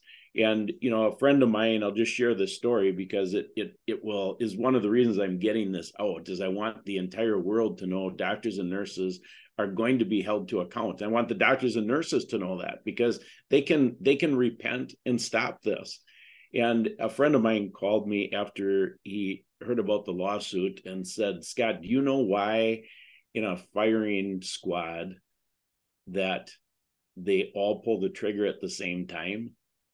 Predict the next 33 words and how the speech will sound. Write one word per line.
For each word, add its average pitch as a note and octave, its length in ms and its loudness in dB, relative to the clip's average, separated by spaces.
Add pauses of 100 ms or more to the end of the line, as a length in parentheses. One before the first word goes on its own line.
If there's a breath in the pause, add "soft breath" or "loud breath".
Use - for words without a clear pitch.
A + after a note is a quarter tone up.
(200)
I G2+ 100 -4
said, F#2 220 -4
"No, G#2+ 160 -4
I F2+ 100 -4
don't, F#2 380 -4
I G2 60 -6
don't G2 160 -4
know." F#2+ 360 -6 (160)
And G2 120 -6
he G#2 100 -4
said, F#2+ 340 -4
"That G#2+ 200 0
way, A#2 440 4 (540 loud breath)
no G#2+ 180 0
one A#2+ 340 4
knows G2+ 680 0 (520)
who G#2+ 380 2 (120)
the G2 100 -2
killer B2+ 420 0
was." - 480 -10 (840)
And G2+ 320 -2
so G#2+ 200 2
that's A2+ 320 2
interesting. G#2 640 0
So A#2+ 180 4
this D3 320 4
is A#2+ 320 6 (100)
like A#2 360 0
that A#2+ 280 4
in A#2+ 120 -2
a A#2 100 -4
hospital G#2 540 -4
setting, - 480 -8